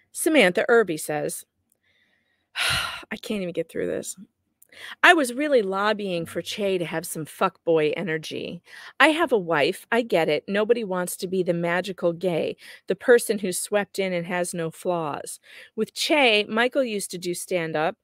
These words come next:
and I have never done," who's Michael? I don't know who she's talking about, Michael. Michael Patrick King? I don't think he ever did stand-up, so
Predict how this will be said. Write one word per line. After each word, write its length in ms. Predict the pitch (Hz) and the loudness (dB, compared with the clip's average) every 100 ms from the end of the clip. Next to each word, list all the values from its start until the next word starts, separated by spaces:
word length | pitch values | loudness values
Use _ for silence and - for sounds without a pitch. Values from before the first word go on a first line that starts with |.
| - - - | -20 -14 -4
and 140 | 233 | 0
I 140 | 254 | 4
have 160 | 277 240 | 4 4
never 360 | 233 254 302 302 | 0 -2 -2 -4
done," 260 | 262 233 202 | 0 0 -2
who's 220 | - 403 | -2 -2
Michael? 360 | 311 254 - 139 - | -2 -6 -2 -4 -4
I 80 | |
don't 120 | 311 403 | -6 -6
know 80 | |
who 100 | 269 | -6
she's 180 | 262 - | -6 -8
talking 300 | - 202 208 | -8 -8 -6
about, 200 | 180 165 | -6 -6
Michael. 460 | 165 160 - 131 - _ _ _ _ _ _ _ - | -6 -8 -6 -8 -10 _ _ _ _ _ _ _ -6
Michael 280 | 214 233 | -4 -2
Patrick 360 | 247 220 208 185 | -2 -4 -6 -8
King? 360 | - 226 262 - - | -4 -2 -2 -4 0
I 100 | 233 | 2
don't 160 | 240 214 | 2 0
think 180 | 185 | -4
he 160 | - 175 | 0 0
ever 160 | 151 147 | 2 -2
did 200 | 139 123 | -6 -6
stand-up, 480 | - 143 135 - | -4 -4 -6 -10
so 320 | - 160 165 | 0 2 2